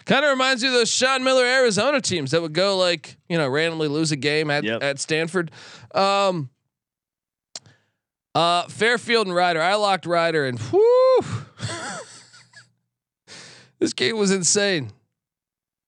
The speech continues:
Speaker 2: Yeah.
Speaker 1: This
Speaker 2: Buzzer
Speaker 1: game,
Speaker 2: beater.
Speaker 1: this game was insane because, I mean, dude, Ryder should have lost this game. Um, I had Ryder, I locked it, I lost. Um, the,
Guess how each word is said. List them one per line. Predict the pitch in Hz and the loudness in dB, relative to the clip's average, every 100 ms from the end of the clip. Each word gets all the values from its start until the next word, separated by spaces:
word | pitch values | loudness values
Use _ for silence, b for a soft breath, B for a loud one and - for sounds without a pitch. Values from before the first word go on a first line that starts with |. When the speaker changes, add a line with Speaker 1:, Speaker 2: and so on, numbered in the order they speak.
| _ - | _ -4
Speaker 2:
Yeah. | - 113 110 _ _ _ _ _ _ | -2 -2 -4 _ _ _ _ _ _
Speaker 1:
This | - 180 | -8 -2
Speaker 2:
Buzzer | - | 0
Speaker 1:
game, | 196 190 | 0 0
Speaker 2:
beater. | 104 101 - _ - | -2 -6 -10 _ -4
Speaker 1:
this | 185 | -2
game | - 202 185 | 0 0 0
was | 170 | 0
insane | 165 151 185 170 151 | 0 0 2 0 0
because, | 143 160 143 127 - _ _ _ | -2 0 -2 -2 -8 _ _ _
I | 151 | -2
mean, | 135 | 0
dude, | 151 127 | 0 0
Ryder | 131 143 | 0 0
should | 117 117 | -2 -4
have | 98 | -2
lost | 98 104 | -2 -4
this | 82 | -6
game. | - 85 65 123 _ _ _ _ b b b b - | -8 -8 -8 -14 _ _ _ _ b b b b -6
Um, | 143 151 147 131 113 _ _ _ _ _ _ _ _ _ _ _ _ - | -2 0 0 -2 -6 _ _ _ _ _ _ _ _ _ _ _ _ -2
I | 156 | 0
had | 190 208 | 2 0
Ryder, | 185 185 185 | 2 2 2
I | 165 | 2
locked | 170 180 170 | 2 0 0
it, | 175 | -2
I | 143 | 0
lost. | 147 165 160 143 - - | 2 2 2 -2 -10 -6
Um, | 175 151 147 143 135 - _ _ _ _ _ _ - | 0 2 2 0 -4 -10 _ _ _ _ _ _ -6
the, | 139 | -6